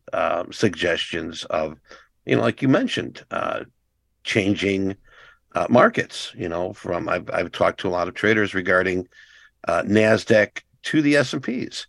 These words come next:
Sometimes it does get a little crazy, a little too crazy. That's why I've sort of pulled back a little bit, because my time and my, my,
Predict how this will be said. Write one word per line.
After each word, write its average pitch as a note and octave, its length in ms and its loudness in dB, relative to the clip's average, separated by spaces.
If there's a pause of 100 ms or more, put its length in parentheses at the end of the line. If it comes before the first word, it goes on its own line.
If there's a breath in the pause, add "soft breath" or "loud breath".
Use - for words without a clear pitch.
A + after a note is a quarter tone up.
(380 soft breath)
Sometimes A2+ 800 2
it - 300 -4
does F#2+ 320 0
get F#2+ 260 -4
a F#2+ 80 -6
little G2 180 -4
crazy, D#3 440 0
a F2 40 -4
little A#2 160 2
too A#3+ 200 -6
crazy. E2+ 520 -2 (440 loud breath)
That's C#3 200 4
why B2 120 6
I've B2 120 2
sort A2+ 200 0
of - 100 -4
pulled F#2+ 240 -2
back F2+ 240 0
a E2+ 60 -4
little E2 200 -4
bit, D#2+ 240 -4 (380 loud breath)
because G2+ 340 2
my G2+ 220 4
time G2+ 440 0
and F#2 140 -2
my, F2 340 -2
my, F2 240 -4